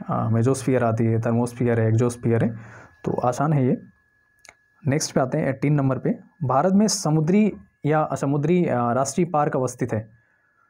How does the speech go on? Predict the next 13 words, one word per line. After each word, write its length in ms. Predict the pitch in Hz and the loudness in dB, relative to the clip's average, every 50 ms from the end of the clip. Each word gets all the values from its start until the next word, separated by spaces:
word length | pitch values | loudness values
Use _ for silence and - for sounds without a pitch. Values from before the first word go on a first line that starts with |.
| _ _ _ _ _ _ _ _ _ - | _ _ _ _ _ _ _ _ _ -6
तो 380 | 117 110 107 104 113 117 - - 127 | -4 -2 -2 -4 -4 -8 -6 -2 0
ये 340 | 127 131 139 131 127 - - - | 2 2 2 2 0 -2 -4 -4
कच्छ 200 | 143 139 - 160 | -4 -2 -2 0
की 120 | 139 143 131 | 0 0 0
खाड़ी 360 | - - 123 123 147 147 113 - - - _ - | 0 0 0 0 0 -2 -4 -6 -16 -20 _ -6
आंसर 200 | 127 123 120 135 | -4 -4 -2 -2
हो 140 | 127 120 110 | -2 0 0
जाएगा, 240 | 110 113 113 135 - - - - - _ _ _ _ _ _ _ _ _ _ - _ _ - | 0 0 0 -2 -4 -6 -10 -20 -20 _ _ _ _ _ _ _ _ _ _ -20 _ _ -2
ए 200 | 139 139 143 - | 0 0 2 2
आंसर 240 | 123 127 - 131 123 | 0 0 0 0 0
हो 100 | 113 110 | 0 0
जाएगा 200 | 110 107 107 113 | 0 0 0 0
इसका। 240 | 110 - - - | -2 -2 -4 -6